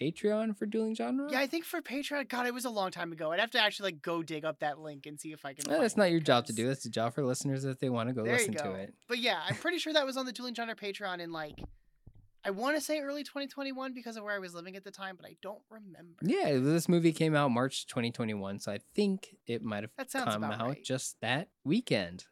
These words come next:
Speaker 1: Um,
Speaker 2: Yeah.
Speaker 1: so yeah, and also please subscribe to our Patreon. It really does help support us and the shows and s-, content that we
Speaker 2: Mm-hmm.
Speaker 1: make. I'm really bad at doing this, but yeah.
Speaker 2: <laughs>
Speaker 1: Uh, it's a good old P B S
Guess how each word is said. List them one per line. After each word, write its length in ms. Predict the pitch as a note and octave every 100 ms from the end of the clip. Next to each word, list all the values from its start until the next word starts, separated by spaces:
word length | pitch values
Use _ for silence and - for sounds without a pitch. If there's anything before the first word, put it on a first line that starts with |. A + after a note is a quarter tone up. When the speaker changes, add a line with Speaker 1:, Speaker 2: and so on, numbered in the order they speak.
| -
Speaker 1:
Um, 460 | A2 G2+ F#2+ G#2+ -
Speaker 2:
Yeah. 300 | F3+ A3 G3+
Speaker 1:
so 120 | -
yeah, 300 | C#4+ F4 A2 - - -
and 100 | G#3+
also 520 | A3 A3+ G#3+ G3+ G3 _ _ _ _ _
please 180 | C#4 A#3
subscribe 400 | C3 - A#2+ A2+
to 80 | A2+
our 80 | G#2+
Patreon. 500 | C#3+ C#3+ - D3+ F3
It 40 |
really 200 | A#2+ B2
does 200 | A#2 A2+
help 180 | - -
support 380 | - - C#3+ C#3
us 200 | D#3+ G3+
and 160 | A#2
the 120 | G#2 G2+
shows 640 | - D3+ D#3+ E3+ E3+ -
and 760 | - A#2+ A2+ G#2+ A2 A2+ B2+ C3+ -
s-, 160 | - -
content 460 | - G3 G#3+ G#3+
that 100 | G#3+
we 80 | G#3
Speaker 2:
Mm-hmm. 40 | G#3+
Speaker 1:
make. 220 | A#3+ A#2
I'm 100 | G#2
really 160 | B2 C#3
bad 180 | D3
at 120 | D3+ D3+
doing 200 | F#3 G2+
this, 200 | F2+ -
but 260 | - F#2+ - -
yeah. 160 | C3+ - _ _ _ -
Speaker 2:
<laughs> 0 | C#4 - C4+ C#4+ D4+ - _
Speaker 1:
Uh, 240 | - G2+ F#2+
it's 100 | G#2
a 40 |
good 140 | A#2+ C3
old 300 | C3 B2 A#2+
P 140 | D#3
B 180 | D3 C#3+
S 300 | C#3 C3 -